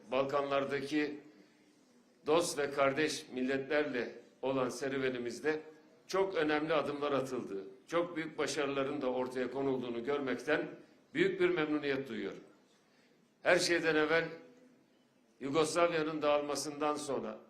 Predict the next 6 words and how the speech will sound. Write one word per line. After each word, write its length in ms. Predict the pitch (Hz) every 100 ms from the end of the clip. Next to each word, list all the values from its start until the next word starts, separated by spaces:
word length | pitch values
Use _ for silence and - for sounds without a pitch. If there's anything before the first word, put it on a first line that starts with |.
| - _ _ _ -
Balkan 320 | 139 151 180
ülkelerinin 640 | 170 139 156 151 147 156 156
hemen, 400 | 139 156 160 160 - - _ _ _
hemen 280 | 180 214 196
hemen 280 | 175 160 143
tamamı 480 | 143 127 110 101